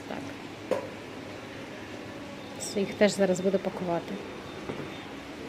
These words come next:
Так, хочу вам показати, що я купила собі для волосся. Захист. Цього разу купила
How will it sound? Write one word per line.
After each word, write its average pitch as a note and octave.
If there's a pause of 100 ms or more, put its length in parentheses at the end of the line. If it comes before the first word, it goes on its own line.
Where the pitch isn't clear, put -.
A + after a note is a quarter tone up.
(3250)
Так, F#3+
хочу A#3
вам A#3
показати, A#3+
що A#3+
я A3
купила A3
собі G3+
для G#3
волосся. F#3+ (340)
Захист. G3 (1040)
Цього A#3+
разу A#3
купила G#3